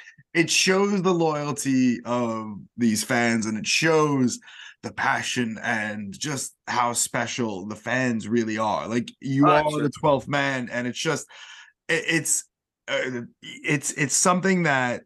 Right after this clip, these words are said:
Speaker 1: what makes this game so special, these lovable losers here
Speaker 2: Yep.
Speaker 1: still turn out sixty-six thousand people in a stadium.
Speaker 2: Yeah.
Speaker 1: Like,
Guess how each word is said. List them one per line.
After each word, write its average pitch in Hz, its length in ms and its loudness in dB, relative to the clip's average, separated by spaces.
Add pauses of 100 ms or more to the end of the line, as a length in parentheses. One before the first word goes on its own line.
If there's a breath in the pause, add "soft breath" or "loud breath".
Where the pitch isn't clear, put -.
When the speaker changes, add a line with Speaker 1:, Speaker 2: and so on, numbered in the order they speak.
Speaker 1:
what 127 240 0
makes 135 340 0
this 160 260 2
game 123 320 0
so 113 220 -2
special, 101 500 -6
these 107 220 -6
lovable 139 420 2
losers 117 600 4
here 98 440 -4 (200 loud breath)
Speaker 2:
Yep. 147 200 0 (280)
Speaker 1:
still 151 500 2 (640)
turn 170 260 -4
out 175 240 2
sixty-six - 960 -2
thousand 202 540 2
people 180 400 -6
in 196 80 2
a 180 80 2
stadium. 233 640 4
Speaker 2:
Yeah. 262 60 2
Speaker 1:
Like, 247 80 2